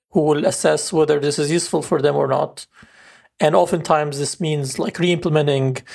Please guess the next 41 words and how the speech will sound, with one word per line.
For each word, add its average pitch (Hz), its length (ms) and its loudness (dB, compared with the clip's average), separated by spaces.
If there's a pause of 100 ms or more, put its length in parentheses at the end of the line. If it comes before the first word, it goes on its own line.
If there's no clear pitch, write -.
(400)
the 147 80 4
library 139 560 2
or 139 240 2
the 135 80 0
method 131 540 0
to - 80 -6
be 151 100 -2
more 143 180 2
consistent 151 540 -4
with - 140 -2
the, 135 280 -8 (120)
with 147 180 -2
the 165 60 0
existing 135 480 -4
code - 260 -4
base. - 260 -6 (560)
Another, 180 720 2
like, 147 300 -2 (100)
way 156 280 4
is 147 220 -2
to 135 400 0
actually - 400 -2
embed 147 460 2
research 165 380 -2
groups 156 320 -2
in, 156 480 0
in, 180 400 -2
within 156 300 0
the 160 80 2
engineering 170 440 0
teams 175 440 -2 (560)
and, 135 360 2
like, 139 200 0
work 151 160 2
side 156 240 0
by 139 80 2
side 139 340 0
to 170 100 -4
develop 139 380 0
these - 220 -6
methods 147 440 -2